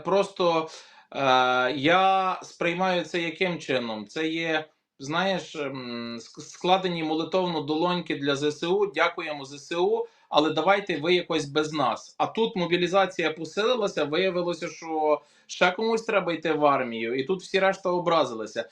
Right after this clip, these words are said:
Якщо проводити паралелі, я пам'ятаю, що в Миколи Носова в «Незнайці» було в такий епізод, коли Незнайко малював на всіх карикатури. І всі дуже гарно сміялися, всім подобалися карикатури, поки вони не доходили до своєї карикатури.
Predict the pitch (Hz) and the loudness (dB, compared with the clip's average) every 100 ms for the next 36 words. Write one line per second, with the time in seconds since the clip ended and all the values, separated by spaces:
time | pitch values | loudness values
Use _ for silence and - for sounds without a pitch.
0 | - - - 135 - 208 185 - 185 190 | -14 -16 -6 -6 -2 -2 -2 0 2 2
1 | 196 196 190 185 180 190 247 285 196 165 | 0 -2 -2 2 2 2 2 2 0 -2
2 | 185 180 175 190 185 180 180 156 170 165 | -2 -4 2 2 2 0 -2 -2 -2 2
3 | 196 185 175 214 233 190 156 151 139 147 | 2 2 0 -2 -2 -2 2 2 2 -2
4 | 143 156 156 180 226 226 - 147 160 165 | -4 -4 -2 0 0 -2 -10 -8 -8 -8
5 | 147 - 170 180 170 170 165 156 208 254 | -10 -12 -4 -2 -2 -4 -6 -2 0 0
6 | - 180 170 175 151 165 185 180 165 - | -2 -2 -2 -2 -2 -2 -2 -2 -4 -4
7 | _ _ 147 160 175 185 156 151 180 - | _ _ 2 4 4 2 0 -2 -4 0
8 | 151 151 147 147 113 98 - - - 139 | -2 0 -2 -2 -2 -4 -8 -20 -14 -8
9 | 226 202 202 185 190 190 160 - 151 151 | -4 -2 0 2 2 2 -4 -6 -2 4
10 | 208 202 185 151 175 175 170 175 160 156 | 4 2 -4 -8 -8 -6 -2 -2 -2 -6
11 | 143 147 151 147 233 220 185 190 170 160 | -4 -2 -2 -4 -2 -2 -4 -4 -4 -2
12 | 156 156 - 175 160 151 147 160 160 135 | -4 -4 -6 -6 -8 -8 -12 -8 -4 -4
13 | 107 117 110 - 101 107 101 | -4 -10 -10 -12 -18 -12 -12